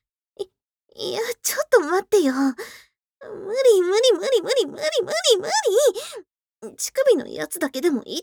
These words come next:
たって言ったじゃん。お、お願い、やめて。それ絶対壊れる。絶対やばいから。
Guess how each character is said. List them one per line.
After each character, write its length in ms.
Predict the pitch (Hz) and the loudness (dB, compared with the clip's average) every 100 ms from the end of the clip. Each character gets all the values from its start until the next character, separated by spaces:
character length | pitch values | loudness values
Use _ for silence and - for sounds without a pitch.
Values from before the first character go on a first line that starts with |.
| - | -8
た 140 | 659 | -10
っ 60 | - | 0
て 120 | 392 | 0
言 140 | - | 0
っ 40 | 277 - | -12 -4
た 120 | 698 | -4
じ 100 | 698 | 2
ゃ 320 | 554 370 392 320 | 4 4 4 0
ん。 80 | - _ _ _ _ _ _ _ _ _ _ _ _ _ _ _ 233 | -8 _ _ _ _ _ _ _ _ _ _ _ _ _ _ _ -16
お、 60 | - _ _ | -16 _ _
お 180 | - 320 | -16 -14
願 80 | 523 622 605 571 539 | -8 -4 0 2 2
い、 40 | 427 | 0
や 120 | - | -2
め 120 | 587 | -4
て。 80 | 622 605 - 855 855 466 _ _ _ _ - | 0 0 0 -8 -8 -14 _ _ _ _ -10
そ 300 | - - 523 | -8 -6 -2
れ 80 | 415 539 | 0 0
絶 180 | - 392 | 0 -4
対 260 | - 587 - | -2 -2 0
壊 180 | 659 - | -2 -2
れ 80 | 539 587 349 | 0 2 2
る。 60 | - - _ _ - | 0 -20 _ _ -8
絶 180 | 740 | -8
対 120 | - 740 605 | -2 -2 0
や 100 | - | -4
ば 120 | - | -4
い 40 | 719 | -4
か 140 | - | 0
ら。 80 | 494 | 2